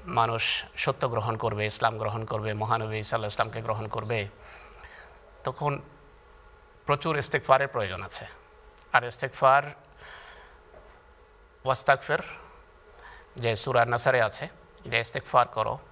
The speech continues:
ইস্তেগফার দরকার হয় কোনো ত্রুটি, বিচ্যুতি এবং দুর্বলতাকে ঢাকার জন্য।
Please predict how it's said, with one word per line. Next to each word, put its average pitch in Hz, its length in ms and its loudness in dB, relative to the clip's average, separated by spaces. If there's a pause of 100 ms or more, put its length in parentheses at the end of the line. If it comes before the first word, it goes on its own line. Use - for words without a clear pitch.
(160)
ইস্তেগফার 143 520 2 (1400)
দরকার 131 380 4
হয় 127 320 -4 (1000)
কোনো 123 440 2 (520)
ত্রুটি, 127 420 -2 (140)
বিচ্যুতি 120 420 -4
এবং 120 220 0
দুর্বলতাকে 113 720 0 (260)
ঢাকার 127 320 0
জন্য। 92 280 -8